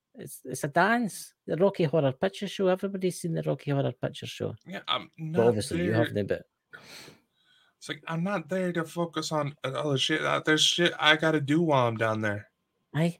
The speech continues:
Speaker 1: I know you're gonna be meeting all these alieny people, you know? You're gonna be discovering the, the essence of alienism or whatever it's called. You know, it's gonna be awesome. What?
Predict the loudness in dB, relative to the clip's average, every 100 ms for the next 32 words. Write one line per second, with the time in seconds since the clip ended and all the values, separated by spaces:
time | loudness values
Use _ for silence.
0 | -2 2 2 4 4 8 8 10 8 8
1 | 6 6 6 6 6 2 4 6 6 4
2 | 4 4 2 -2 -2 -6 -8 _ _ -4
3 | 0 0 -2 -6 -18 -20 -2 0 6 8
4 | 8 6 4 2 -2 -4 -6 0 2 4
5 | 4 4 2 0 -2 -4 -8 -20 -20 _
6 | _ _ -4 0 4 4 2 -2 -4 -4
7 | -10 -14 -16 -16 -4 0 2 2 2 -2
8 | -6 -8 -4 -2 -2 -6 -4 -2 -2 -8
9 | _ -12 -6 -6 -2 0 2 4 4 4
10 | -2 _ _ _ _ _ _ _ _ _
11 | _ _ _ _ _ _ _ _ _ _
12 | _ _ _ _ _ _ _ _ _ _
13 | _ _ _ _ _ _ 0 0